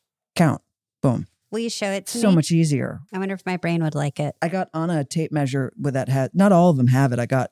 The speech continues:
Speaker 1: uh, uh, but some of them do, where they have the inches on the top and the centimeters on the bottom. So I got her one of those 'cause she likes to do the metric, 'cause Brazil uses the metric system.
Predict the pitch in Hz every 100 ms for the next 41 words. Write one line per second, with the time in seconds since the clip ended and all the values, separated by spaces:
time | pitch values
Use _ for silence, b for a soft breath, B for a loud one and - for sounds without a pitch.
0 | - 117 101 85 104 - - 202 190 143
1 | 135 120 131 127 127 123 123 120 - 131
2 | 127 - 156 147 156 143 135 127 - 139
3 | 131 123 120 - 139 143 131 123 123 120
4 | 120 131 123 b b b b - 135 143
5 | 139 135 135 127 123 139 123 - 143 -
6 | 139 127 123 123 - 131 120 _ 143 127
7 | 123 147 - 123 - - _ _ _ 156
8 | 120 139 131 123 123 123 - _ _ _
9 | _ - 139 131 180 220 220 147 - 104
10 | - -